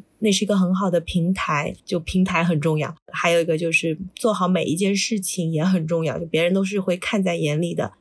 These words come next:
尽自己的所能去做一件事情的时候，你可能当下看不到，但是它总归在日后都是会有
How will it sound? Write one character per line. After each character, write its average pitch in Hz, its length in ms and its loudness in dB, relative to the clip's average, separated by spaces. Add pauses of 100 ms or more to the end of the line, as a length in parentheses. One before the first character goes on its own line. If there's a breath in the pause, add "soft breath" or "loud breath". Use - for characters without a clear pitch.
(100)
尽 233 180 0
自 233 160 0
己 185 100 0
的 170 140 2
所 185 240 -2
能 151 180 -2
去 196 180 -2
做 196 220 2
一 180 120 0
件 233 180 0
事 247 240 0
情 185 180 0
的 160 140 -2
时 160 180 -2
候， 180 140 -2
你 185 100 2
可 190 140 -2
能 180 160 0
当 233 240 0
下 214 220 0
看 208 280 -2
不 185 160 -2
到， 185 240 -2 (180)
但 196 140 0
是 196 120 2
它 196 160 0
总 151 280 -2
归 190 220 0
在 185 220 -2 (200)
日 202 160 0
后 170 240 -2
都 180 200 0
是 185 180 -2
会 190 240 0
有 160 260 -2